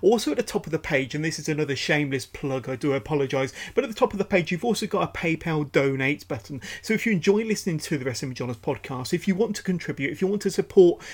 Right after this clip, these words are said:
uh, the podcast and, uh, basically make things a little bit easier for me as a content creator so that I can, uh, basically pay for new equipment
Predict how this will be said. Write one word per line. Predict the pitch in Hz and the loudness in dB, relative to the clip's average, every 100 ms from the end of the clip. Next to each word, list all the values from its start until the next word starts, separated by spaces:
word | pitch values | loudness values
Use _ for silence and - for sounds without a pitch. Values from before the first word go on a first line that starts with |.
| - - | -8 -2
uh, | 139 | 0
the | 131 | 0
podcast | 143 180 156 - 156 151 147 - - - | 0 4 4 2 -2 -2 -2 -8 -18 -6
and, | 143 143 143 135 156 | -2 0 -2 0 4
uh, | 151 147 - - | 6 6 0 2
basically | 254 240 294 254 | 4 4 0 2
make | 214 185 | 4 4
things | 196 160 | 2 4
a | |
little | 160 165 | 4 4
bit | 160 | 2
easier | 180 175 160 151 | 0 0 4 2
for | - 156 147 151 | 2 2 4 4
me | 151 196 226 170 | 4 2 2 0
as | 139 | 0
a | 139 | -2
content | - 180 160 170 147 | 0 -2 0 -2 -4
creator | - 160 160 156 170 160 | 0 2 2 2 2 2
so | - 165 | 4 4
that | 151 151 | 4 2
I | 151 151 | 2 0
can, | - 156 - - - | 0 0 -2 -14 -6
uh, | 139 143 143 | -2 0 4
basically | 208 226 294 233 - 175 | 4 4 2 -4 -2 -2
pay | - 165 147 | -2 2 2
for | 147 147 | 2 -4
new | 139 139 131 | -2 0 -2
equipment | 123 - 202 196 185 175 | -4 8 8 8 4 2